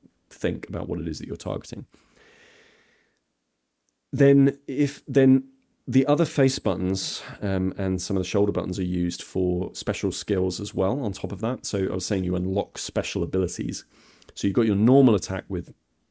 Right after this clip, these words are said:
cross, let's say, and then you might on square put a, so what, what I do is I charge up my arrows with a specific magic type,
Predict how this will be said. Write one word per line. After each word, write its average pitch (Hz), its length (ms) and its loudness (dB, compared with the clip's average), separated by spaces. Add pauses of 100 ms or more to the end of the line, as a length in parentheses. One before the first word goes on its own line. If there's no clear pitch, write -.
(120)
cross, - 400 -6
let's - 200 -6
say, 95 280 -6
and 95 160 -4
then 95 120 -2
you 95 80 0
might 92 220 -2
on 90 140 -6
square 90 540 0
put - 460 -8 (800)
a, 82 500 -6 (160)
so - 120 -20
what, - 260 -6
what 98 200 -2
I 101 120 0
do 87 120 -2
is 85 100 -4
I 82 80 -4
charge 104 580 -4
up 92 180 -4
my 85 460 -4 (880)
arrows 90 380 -2
with - 100 -10
a - 20 -10
specific - 580 -8
magic 98 460 -8
type, - 380 -12